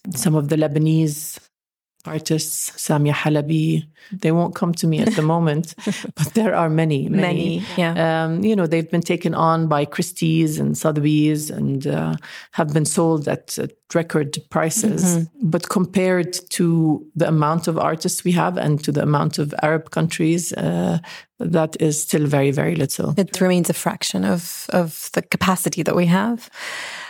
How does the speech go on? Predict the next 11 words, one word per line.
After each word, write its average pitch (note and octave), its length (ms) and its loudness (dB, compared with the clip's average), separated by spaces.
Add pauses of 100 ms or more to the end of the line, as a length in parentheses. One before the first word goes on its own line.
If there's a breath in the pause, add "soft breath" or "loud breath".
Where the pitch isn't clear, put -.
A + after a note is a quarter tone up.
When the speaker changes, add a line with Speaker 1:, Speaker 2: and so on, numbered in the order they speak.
(140 loud breath)
Speaker 2:
Um, F#3+ 340 2
what G3+ 320 0
do A3+ 140 0
you G3+ 580 4
love F#3 300 2
the F3+ 80 0
most D#3+ 260 -2
about - 200 -2
what E3 140 -4
you D#3+ 140 -4
do? E3 380 -4